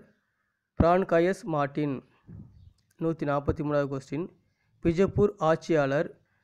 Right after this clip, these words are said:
செர்கான் லோடிக்கு வழங்கப்பட்ட மானியத்தின் கீழ் பிரான்காயஸ் மார்ட்டின் என்பவர் பாண்டிச்சேரியில் குடியேற்றத்தை நிறுவிய ஆண்டு ஆயிரத்தி அறுநூத்தி எழுவத்தி மூன்றாம் ஆண்டு.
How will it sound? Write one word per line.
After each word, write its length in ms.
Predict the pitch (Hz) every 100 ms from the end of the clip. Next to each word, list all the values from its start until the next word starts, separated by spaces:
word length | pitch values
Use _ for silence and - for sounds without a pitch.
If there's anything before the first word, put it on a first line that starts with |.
| _ -
செர்கான் 420 | 175 175 202 196
லோடிக்கு 380 | 175 175 170 180
வழங்கப்பட்ட 560 | 147 156 156 143 143 156 175 -
மானியத்தின் 680 | 147 151 175 175 170 170 156
கீழ் 300 | 135 143 170 - _ _ _ - -
பிரான்காயஸ் 760 | 160 170 202 202 175 175 185 185
மார்ட்டின் 400 | 151 156 165 156
என்பவர் 580 | 147 151 143 135 151 - - - _ _ -
பாண்டிச்சேரியில் 760 | 147 185 202 - 180 175 190
குடியேற்றத்தை 640 | 196 165 185 185 180 165 180
நிறுவிய 440 | 156 170 190 190 156
ஆண்டு 300 | 143 139 165 214 - _ _ _ _ 156
ஆயிரத்தி 520 | 147 175 185 165 190
அறுநூத்தி 400 | 156 160 165 180
எழுவத்தி 340 | 151 165 165 151
மூன்றாம் 460 | 151 151 160 160
ஆண்டு. 300 | 135 135 135